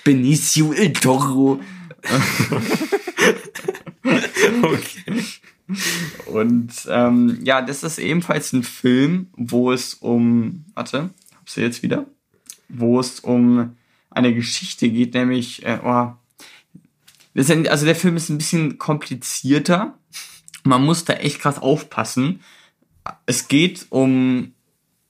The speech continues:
Speaker 1: ah, wie sollen wir es beschreiben? Kannst du es besser erklären? Mir, mir fällen
Speaker 2: Also
Speaker 1: grad
Speaker 2: es
Speaker 1: nicht die
Speaker 2: geht
Speaker 1: Worte dazu, nicht
Speaker 2: um
Speaker 1: ein.
Speaker 2: die Suche nach einem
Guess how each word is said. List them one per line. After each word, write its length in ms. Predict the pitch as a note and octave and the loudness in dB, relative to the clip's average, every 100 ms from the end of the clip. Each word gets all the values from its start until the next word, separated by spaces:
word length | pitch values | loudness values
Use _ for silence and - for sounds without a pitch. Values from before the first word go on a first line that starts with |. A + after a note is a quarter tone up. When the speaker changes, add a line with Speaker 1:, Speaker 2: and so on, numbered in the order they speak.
| _ _ | _ _
Speaker 1:
ah, 320 | - - A#2+ - _ _ - | -4 -2 -2 -8 _ _ -18
wie 180 | - A#2 | -6 0
sollen 160 | B2+ | 2
wir 60 | C3 | 2
es 80 | B2 | 0
beschreiben? 320 | A#2 C3+ B2+ | -4 -2 0
Kannst 240 | B2+ A#2+ | -2 -2
du 40 | D3 | -4
es 120 | - | -2
besser 240 | F#3+ - | -4 -2
erklären? 260 | - - D3+ | -4 -4 -4
Mir, 160 | C#3+ C3 | -2 -2
mir 160 | C3 | -2
fällen 240 | - A#2 B2 | 2 2 4
Speaker 2:
Also 20 | |
Speaker 1:
grad 40 | |
Speaker 2:
es 60 | A#2+ | 2
Speaker 1:
nicht 80 | C3 | 4
die 40 | |
Speaker 2:
geht 100 | C#3 | 4
Speaker 1:
Worte 160 | C#3 - | 4 -2
dazu, 180 | - C3+ C3 | 0 2 4
nicht 160 | B2+ | 4
Speaker 2:
um 60 | B2 | 4
Speaker 1:
ein. 260 | A#2+ A#2+ - - | 4 2 -6 -6
Speaker 2:
die 220 | A#2+ G#2+ | -2 0
Suche 400 | G#2+ C3 E3 - | 0 0 0 0
nach 500 | C3 A#2+ A#2+ A#2+ - - G#2+ | 2 4 4 2 -4 -6 0
einem 840 | G#2+ G#2+ G#2 G2+ G2 G2 G2 - | 2 2 0 0 -2 -2 -4 -10